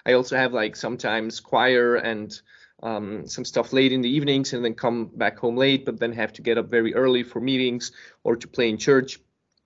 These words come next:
or stuff like that. So everything gets meshed around, especially if there's, like, concerts or one, um, one single event that I have to be there or, or go there and then travel a lot. So, um, it's just very, um, for me, it's very exciting,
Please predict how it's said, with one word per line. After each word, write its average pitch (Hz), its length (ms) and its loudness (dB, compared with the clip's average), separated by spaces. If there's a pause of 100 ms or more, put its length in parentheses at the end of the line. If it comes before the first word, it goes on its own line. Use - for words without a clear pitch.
(220)
or 147 40 -6
stuff - 280 -2
like 127 160 0
that. 123 180 2
So 123 160 -2
everything 123 360 -2
gets 117 200 -2
meshed 117 240 -4
around, 123 400 0 (260)
especially 131 520 0
if 120 120 -4
there's, 113 280 0
like, 104 260 -6 (160)
concerts 117 540 -4
or 113 120 0
one, 127 600 2 (440)
um, 113 920 0
one 135 200 0
single 143 300 4
event 143 640 2
that 127 100 -4
I 117 80 -6
have 123 260 -6
to 123 120 -12
be 123 240 -8
there 120 280 0
or, 107 240 -4
or 107 160 -6
go 113 220 0
there 113 220 2
and 104 120 -6
then 104 280 -10
travel 117 340 -2
a - 20 -2
lot. 107 240 -2
So, 104 300 -4 (400)
um, 107 320 -6
it's - 160 -12
just - 560 -2 (840)
very, 135 760 2
um, 113 460 -2
for - 140 -6
me, 160 80 4
it's 160 100 0
very 160 140 4
exciting, 135 520 0